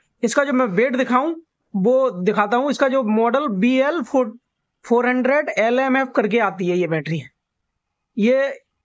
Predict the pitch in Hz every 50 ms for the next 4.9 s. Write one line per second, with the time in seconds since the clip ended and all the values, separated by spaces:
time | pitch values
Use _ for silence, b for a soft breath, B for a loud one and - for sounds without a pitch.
0 | _ - 196 190 226 247 208 294 320 330 330 339 339 302 226 247 240 233 254 277
1 | 285 262 240 226 185 226 233 240 254 254 254 233 185 208 226 233 220 220 220 233
2 | 302 320 - _ _ _ _ - 208 254 262 - - 269 277 285 294 302 339 330
3 | 302 269 240 254 277 285 254 240 262 269 226 269 214 202 180 220 226 233 247 277
4 | 226 240 220 208 220 202 202 262 262 233 226 220 220 - 262 247 240 240